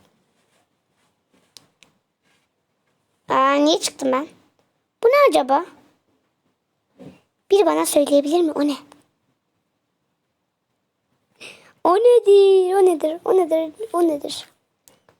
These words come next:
Bunu koyamıyoruz mu? Ha, koyayım. Bu, bu, bu, bu pis, pis şey orada kalsın. Aa, bu çok güzel. Bu ciddi, ciddi çok güzel.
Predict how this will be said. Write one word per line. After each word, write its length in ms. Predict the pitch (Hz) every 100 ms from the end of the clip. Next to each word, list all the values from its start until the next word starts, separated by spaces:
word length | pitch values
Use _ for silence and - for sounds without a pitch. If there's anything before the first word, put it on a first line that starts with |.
| -
Bunu 200 | 330 349
koyamıyoruz 520 | 349 392 392 285 277
mu? 200 | 311 359
Ha, 40 | 294
koyayım. 320 | - 285 277 302
Bu, 120 | 349
bu, 120 | 339 -
bu, 120 | - - _ _ _ _ _ _ -
bu 120 | 392 - _ _
pis, 320 | - 359 - - - - _ _
pis 280 | - 349 -
şey 100 | 349 679
orada 300 | - 311 -
kalsın. 440 | - - - 330 370 - _ _ _ _ _ _ _ _ _ -
Aa, 640 | 269 277 269 262 254 247
bu 220 | 262 - 277
çok 300 | - - 277
güzel. 240 | - - 262 - - - _ _ _ _ _ _ _ _ -
Bu 80 |
ciddi, 440 | 277 - - - 311
ciddi 180 | - _
çok 220 | - 269
güzel. 300 | 269 262 311